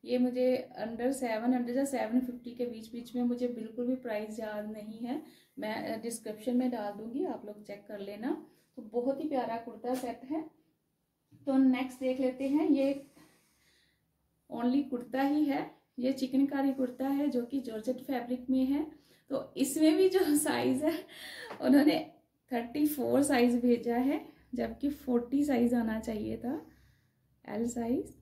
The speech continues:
मैंने L size order किया था, उन्होंने थर्टी फ़ोर size भेजा मुझे, एल जो है forty size होता है। तो देख लेते हैं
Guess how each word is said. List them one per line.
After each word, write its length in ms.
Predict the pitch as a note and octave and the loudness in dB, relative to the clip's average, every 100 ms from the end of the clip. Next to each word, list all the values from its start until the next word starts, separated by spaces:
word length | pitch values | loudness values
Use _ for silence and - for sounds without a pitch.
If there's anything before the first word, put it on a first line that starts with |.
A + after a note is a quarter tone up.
| - A#3 | -10 -2
मैंने 300 | A3+ B3 - | 2 2 2
L 200 | A3+ B3+ | 2 2
size 280 | C#4 B3+ B3 | 4 4 4
order 260 | A#3 A#3+ | 4 2
किया 280 | B3 B3+ A#3 | 2 2 0
था, 240 | A#3+ D#4 - | 0 -4 0
उन्होंने 460 | A#3 B3 B3+ A#4 A#4+ | 2 6 6 4 0
थर्टी 320 | A#3+ - B3 | -2 -2 -2
फ़ोर 180 | B3 C4 | 0 2
size 320 | B3+ A3 A3+ | 2 0 -2
भेजा 380 | A3+ G3 G#3+ A#3+ | -2 0 4 6
मुझे, 300 | B3 A#3+ B3+ | 6 4 0
एल 340 | - A#3 A#3 | 0 0 0
जो 160 | A#3+ A#3+ | 0 2
है 180 | B3 D4 | 0 -2
forty 380 | A#3+ A#3 B3 A#3+ | -6 -8 -6 -6
size 300 | A#3+ A#3+ B3 | -4 -6 -6
होता 240 | - - | -8 -8
है। 100 | C#4 - - - - - - _ - | -10 -10 -18 -16 -16 -20 -20 _ -14
तो 400 | A3+ A3+ A3 - | -10 -10 -10 -10
देख 300 | G#3+ A#3+ B3 | -4 -2 0
लेते 260 | B3+ B3+ | 0 2
हैं 340 | C#4+ D4+ D#4+ | 2 4 2